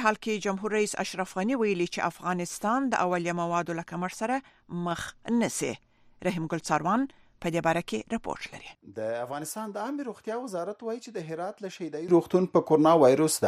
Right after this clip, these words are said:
Speaker 2: اته دېرشو مشکوکو کسانو له ډلې د یوه ټیسټ مثبت و او د اخته کس له روغتون تښتېدلی او ښایي وایروس ترې نورو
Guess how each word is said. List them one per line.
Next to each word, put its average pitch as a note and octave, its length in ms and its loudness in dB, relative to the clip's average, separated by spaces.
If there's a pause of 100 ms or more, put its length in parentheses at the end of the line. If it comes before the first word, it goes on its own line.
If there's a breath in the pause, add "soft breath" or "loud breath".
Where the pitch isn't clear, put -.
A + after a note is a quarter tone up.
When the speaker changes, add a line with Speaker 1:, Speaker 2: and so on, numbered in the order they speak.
Speaker 2:
اته A2 180 -2
دېرشو A2 300 2
مشکوکو - 420 -4
کسانو D#3+ 400 6
له G2+ 140 8
ډلې F3+ 180 10 (440 soft breath)
د G#3 160 10
یوه G#3+ 260 8
ټیسټ G#3+ 320 6
مثبت D3 400 4
و G#3 80 8
او D#3+ 160 8
د G#2+ 60 8
اخته F#2 360 4
کس D3 160 8 (400 soft breath)
له G2 200 4
روغتون E3 360 4
تښتېدلی D#3 560 6
او G#2 120 10
ښایي D3+ 280 6 (200)
وایروس G#2+ 360 4
ترې F3 160 6
نورو C#3+ 280 6